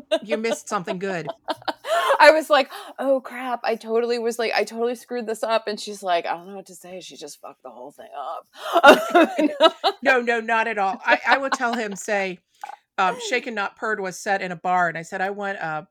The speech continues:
Speaker 1: they had a, a contest for drink mixing and stuff. I said, "I want a pina colada cupcake recipe and a margarita cupcake recipe." And then my sister came along and she said, "You're, you're a scientist and your character's a scientist.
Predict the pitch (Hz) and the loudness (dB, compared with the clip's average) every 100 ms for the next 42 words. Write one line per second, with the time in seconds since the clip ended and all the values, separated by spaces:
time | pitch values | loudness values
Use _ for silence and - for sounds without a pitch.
0 | - 175 170 190 170 151 156 _ _ _ | -10 -10 -6 -6 -6 -8 -12 _ _ _
1 | _ _ _ _ _ _ _ _ - 196 | _ _ _ _ _ _ _ _ -14 -8
2 | - 208 202 180 170 - 170 156 185 170 | -2 -2 -2 -6 -6 -10 -14 -10 -10 -10
3 | 175 170 170 156 156 160 175 170 202 202 | -14 -14 -16 -16 -14 -14 -14 -12 -10 -8
4 | 208 190 - 214 196 - 185 170 170 - | -10 -12 -12 -12 -12 -10 -8 -8 -8 -10
5 | 165 - 156 - 160 - 156 165 151 156 | -14 -14 -20 -16 -16 -16 -20 -16 -14 -12
6 | 160 160 151 151 156 - 151 _ 127 - | -12 -12 -12 -14 -16 -18 -20 _ -20 -20
7 | 139 147 _ 123 _ _ _ _ _ _ | -20 -20 _ -20 _ _ _ _ _ _
8 | _ _ _ _ _ _ _ _ _ _ | _ _ _ _ _ _ _ _ _ _
9 | - 233 277 247 - - 330 - 190 185 | -6 -4 -2 -4 -6 -8 -8 -10 -10 -10
10 | 165 165 165 170 165 - 190 190 175 - | -10 -10 -10 -10 -12 -14 -10 -8 -8 -12
11 | _ _ _ _ _ - 202 208 214 - | _ _ _ _ _ -14 -8 -8 -8 -8
12 | 202 226 220 202 196 196 - 180 - 226 | -6 -6 -6 -6 -6 -12 -12 -12 -12 -10
13 | 220 214 170 175 - 170 165 180 | -10 -10 -14 -14 -12 -12 -12 -18